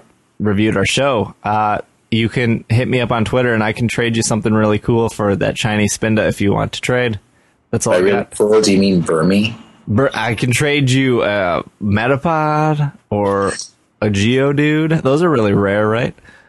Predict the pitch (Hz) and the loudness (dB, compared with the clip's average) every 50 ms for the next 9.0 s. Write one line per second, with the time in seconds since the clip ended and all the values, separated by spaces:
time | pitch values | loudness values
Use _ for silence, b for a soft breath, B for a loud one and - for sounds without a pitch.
0 | _ - 110 117 151 190 - - 180 - - - - - 180 180 135 - - B | _ 0 2 2 2 2 2 2 0 0 0 0 0 0 0 0 0 -2 -4 B
1 | B B B B B B B - 151 160 165 170 175 170 170 175 165 165 175 180 | B B B B B B B -4 -2 -2 0 0 0 0 2 2 2 2 2 2
2 | 170 165 160 156 151 147 147 143 139 135 123 - - 139 143 180 185 175 - 175 | 2 2 2 2 0 0 0 0 0 0 -2 0 0 0 2 2 0 0 0 0
3 | 165 156 147 131 123 - 143 147 156 170 190 185 170 156 170 160 151 143 135 127 | 2 2 2 2 2 2 2 2 2 2 2 0 0 0 0 0 2 2 2 2
4 | 131 131 131 131 127 127 - - 113 101 135 143 143 147 135 - - - 156 143 | 0 0 0 0 0 0 0 -2 -2 0 0 0 0 0 0 0 -2 -2 0 -2
5 | 139 123 - - 117 117 131 131 139 143 127 - - 127 120 120 117 120 b b | -2 -2 -2 -2 0 0 0 0 0 -2 -2 0 0 0 0 0 0 -2 b b
6 | b b b b b b b b b _ - 156 160 170 170 151 151 151 143 151 | b b b b b b b b b _ -2 -2 0 0 0 0 0 0 0 0
7 | 151 127 - - 160 147 135 151 147 139 127 139 139 139 135 - 147 135 127 123 | 0 -2 -2 -2 -2 0 0 0 0 0 0 0 -2 -2 -2 -2 -2 -2 0 -2
8 | - - - _ - 156 175 202 214 196 160 143 143 135 123 127 131 147 156 | -4 -8 -8 _ -2 -2 0 0 0 0 2 2 2 2 2 2 2 0 -2